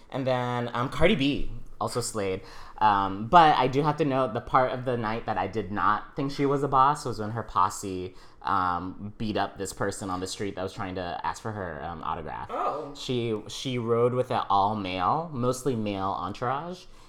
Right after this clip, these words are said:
Speaker 1: And this guy who actually is famous for heckling people,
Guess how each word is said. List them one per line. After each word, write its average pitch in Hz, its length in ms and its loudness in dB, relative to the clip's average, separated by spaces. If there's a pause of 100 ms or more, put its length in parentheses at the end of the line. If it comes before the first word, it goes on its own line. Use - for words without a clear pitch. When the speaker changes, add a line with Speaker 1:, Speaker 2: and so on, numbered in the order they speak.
(180)
Speaker 1:
And 101 480 -4
this 101 460 -2
guy 113 460 8
who 107 420 -2
actually - 260 2
is 135 140 -2
famous 117 340 -4
for 101 120 -8
heckling 117 420 -2
people, 170 500 -6